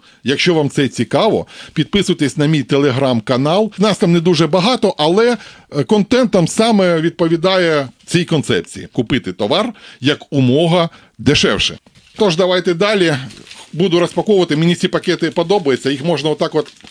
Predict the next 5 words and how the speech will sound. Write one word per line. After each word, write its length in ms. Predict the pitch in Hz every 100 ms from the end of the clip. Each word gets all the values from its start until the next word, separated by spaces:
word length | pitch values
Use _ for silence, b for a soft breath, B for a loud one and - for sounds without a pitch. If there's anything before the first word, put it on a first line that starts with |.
| - _
акуратно, 760 | 139 131 156 190 190 - 104 92 - b b b b -
бачите, 340 | 131 147 - 123
отак 260 | 107 110
от 260 | 107 - -
від-, 200 | 143